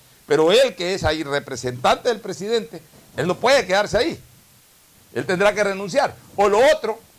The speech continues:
que evidentemente tomen la decisión de que haya cincuenta por ciento de público en el estadio, pero eso también demostrará de que la decisión de ellos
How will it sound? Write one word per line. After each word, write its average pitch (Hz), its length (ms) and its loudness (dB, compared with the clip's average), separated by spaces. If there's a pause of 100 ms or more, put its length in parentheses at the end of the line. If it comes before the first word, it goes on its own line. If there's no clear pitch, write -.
(300)
que 160 240 2
evidentemente 220 640 -2
tomen 214 240 -6
la 208 80 0
decisión 196 400 -2
de 196 100 -4
que 196 80 -4
haya 202 200 0
cincuenta 196 380 -6
por 180 140 -10
ciento 208 240 -6
de 196 40 -4
público 208 340 -4
en 202 80 -4
el 208 60 0
estadio, 214 340 0
pero 160 160 -4
eso 170 140 -8
también 185 240 -6
demostrará 185 580 -2
de 170 100 -2
que 151 120 -4
la 143 80 -2
decisión 131 400 -8
de 151 120 2
ellos 156 240 -6